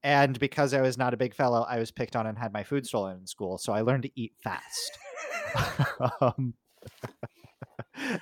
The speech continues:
Speaker 1: and,
Speaker 2: actually
Speaker 1: and
Speaker 2: had
Speaker 1: I
Speaker 2: your food stolen while being a chef there for a brief moment.
Speaker 1: I mean, a little bit, yeah, that
Speaker 2: <laughs> Like,
Speaker 1: happens
Speaker 2: it's some kind
Speaker 1: too,
Speaker 2: of
Speaker 1: 'cause I
Speaker 2: reverse
Speaker 1: was a s-,
Speaker 2: Ratatouille situation.
Speaker 1: I'm also a small chef. I'm not, <laughs> I'm not a very big human, <laughs> and a lot of,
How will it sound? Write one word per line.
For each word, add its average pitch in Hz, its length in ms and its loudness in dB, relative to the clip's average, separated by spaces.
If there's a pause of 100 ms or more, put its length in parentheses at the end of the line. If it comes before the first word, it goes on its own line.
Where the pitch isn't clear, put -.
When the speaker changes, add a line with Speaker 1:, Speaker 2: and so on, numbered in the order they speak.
Speaker 1:
and, 147 220 12
Speaker 2:
actually - 160 6
Speaker 1:
and 165 80 12
Speaker 2:
had 185 60 12
Speaker 1:
I - 20 8
Speaker 2:
your 190 100 8
food 190 240 2
stolen 165 320 6
while 160 200 8
being 147 220 6
a 131 40 0
chef - 380 2
there 151 220 2
for - 140 2
a - 40 6
brief 147 300 4
moment. 151 380 2
Speaker 1:
I 226 60 10
mean, 277 160 6
a 220 60 10
little 247 260 12
bit, 156 340 12
yeah, 170 220 12
that 175 180 12
Speaker 2:
<laughs> - 0 -
Like, 208 100 12
Speaker 1:
happens 175 200 8
Speaker 2:
it's 214 100 0
some 226 80 8
kind 180 120 10
Speaker 1:
too, - 60 4
Speaker 2:
of 175 60 0
Speaker 1:
'cause 233 100 8
I - 80 12
Speaker 2:
reverse 254 60 8 (120)
Speaker 1:
was - 20 8
a - 20 8
s-, 208 80 4 (140)
Speaker 2:
Ratatouille 214 240 6
situation. 143 600 -2 (200)
Speaker 1:
I'm 214 200 6
also 202 360 6
a 170 40 6
small 165 320 4
chef. 117 460 -2
I'm 160 180 6
not, 170 340 8
<laughs> - 20 -
I'm 196 100 6
not 220 180 10
a 196 40 10
very 180 280 8
big 165 260 4
human, 143 480 0 (260)
<laughs> - 200 -6
and 170 260 4 (400)
a 165 100 6
lot 180 280 8
of, 180 300 6